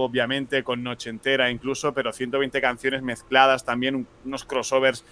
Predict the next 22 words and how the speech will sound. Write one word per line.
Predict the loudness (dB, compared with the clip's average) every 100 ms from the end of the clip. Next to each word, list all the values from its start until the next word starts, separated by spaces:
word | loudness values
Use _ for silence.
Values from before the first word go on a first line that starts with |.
| -20 -18 2
eh, | 6 6 6 4
fantásticos | 2 -2 2 0 2 0 4 2 4
y, | 2 2 0
y | -2
me | 0
lo | 0
pasé, | -2 -2 0 0
me | 0
lo | 0
pasé | 0 0
muy | 0 4
bien. | 4 4 0
Fui | -2 0
solo, | 2 4 4 4
me | 0
compré | -2 2 4
el | 4
bote | 2 -2 0
más | 2
grande | 2 2
de | 2
palomitas, | 2 0 0 -2 -4 -4